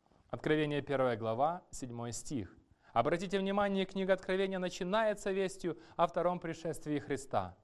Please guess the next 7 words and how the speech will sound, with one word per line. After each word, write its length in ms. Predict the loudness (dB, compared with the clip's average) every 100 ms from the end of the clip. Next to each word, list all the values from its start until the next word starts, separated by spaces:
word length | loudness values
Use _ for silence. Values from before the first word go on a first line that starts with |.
| _ _ _ _ -2
И 120 | 2
последняя 600 | 4 2 0 0 0 0
глава 260 | 2 4 4
Откровения: 680 | 2 -4 -2 -4 -6 -10 -14 _ _ _
«Се 360 | -6 2 4 4
гряду 400 | 2 0 0 -4
скоро, 680 | -6 -2 2 4 2 -4